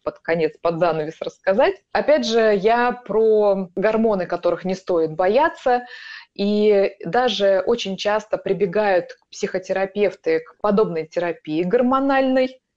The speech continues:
И опять же, не бойтесь этого сочетания гормональная терапия.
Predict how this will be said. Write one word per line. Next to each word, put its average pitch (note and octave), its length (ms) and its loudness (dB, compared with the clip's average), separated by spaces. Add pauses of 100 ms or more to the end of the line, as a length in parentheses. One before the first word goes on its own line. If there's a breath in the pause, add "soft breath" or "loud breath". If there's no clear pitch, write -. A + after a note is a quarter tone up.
(100)
И A3+ 200 2
опять F#3 340 2
же, F#3+ 100 -4
не G#3+ 100 -2
бойтесь A#3+ 400 -2
этого A#3+ 240 0
сочетания A#3 640 -6
гормональная G3+ 600 -2
терапия. G3 560 0